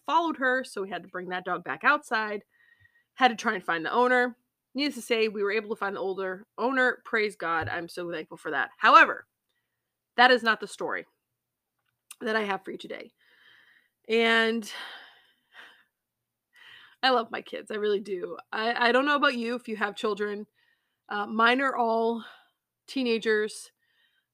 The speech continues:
uh, officially from fourteen, and it will be twenty-one as of this Thursday. So shout out to my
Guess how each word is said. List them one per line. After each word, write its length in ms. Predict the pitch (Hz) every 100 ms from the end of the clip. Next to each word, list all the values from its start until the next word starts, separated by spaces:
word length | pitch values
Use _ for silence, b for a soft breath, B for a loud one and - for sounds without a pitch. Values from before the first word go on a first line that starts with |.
| -
uh, 460 | 208 202 196 185 -
officially 500 | 208 277 262 269 247
from 180 | 240 208
fourteen, 800 | - 269 262 - 254 240 240 233
and 120 | 214 208
it 100 | 208
will 160 | 302
be 100 | 349
twenty-one 880 | 330 - 262 254 262 180 190 208 170
as 280 | - 180 190
of 140 | 185 185
this 180 | 185
Thursday. 480 | - 214 214 208 208
So 160 | 202 185
shout 260 | - 190
out 160 | 190 170
to 100 | -
my 260 | 185 175